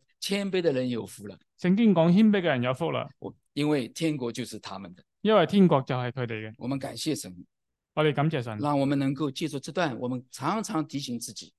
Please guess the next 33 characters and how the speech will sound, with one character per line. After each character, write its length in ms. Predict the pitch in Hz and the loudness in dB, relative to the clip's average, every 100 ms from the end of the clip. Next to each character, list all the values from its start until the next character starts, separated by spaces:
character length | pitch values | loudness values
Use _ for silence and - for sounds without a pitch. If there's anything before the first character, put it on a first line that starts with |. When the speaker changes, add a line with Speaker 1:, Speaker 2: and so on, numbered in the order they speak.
| _ | _
Speaker 2:
我 100 | 160 | 0
哋 120 | 165 156 _ | 2 0 _
借 160 | - 170 | 2 2
住 120 | 170 | 4
呢 100 | 208 | 4
段 200 | 196 151 | 4 6
話， 140 | 131 127 - _ | 4 2 -4 _
經 140 | - 180 | 2 4
常 180 | 151 | 4
提 160 | 117 120 | 0 -4
醒 220 | 127 127 | 0 0
自 120 | 139 | 0
己。 80 | 120 120 123 | -2 -4 -4
Speaker 1:
因 100 | 143 | -2
为 380 | 156 165 147 135 _ - | 2 4 2 -2 _ -14
神 420 | - 127 139 - 131 _ | -4 -2 -2 -4 -10 _
常 180 | - 175 | -6 -6
常 160 | 202 | -4
也 100 | 175 | -6
叫 160 | 135 175 | -4 -4
我 60 | 139 | -4
们 100 | 135 | -6
基 140 | 135 | -8
督 100 | 196 | -10
徒 280 | 175 135 135 135 _ _ - | -10 -8 -10 -12 _ _ -12
不 100 | 170 | -6
断 220 | 202 165 | -4 -4
地 100 | 143 | -4
要 140 | 143 | -4
认 320 | 123 208 185 | -4 -4 -4
罪 360 | 160 170 143 - | -6 -6 -6 -8
祷 100 | - - | -16 -20
告。 200 | - 101 | -18 -20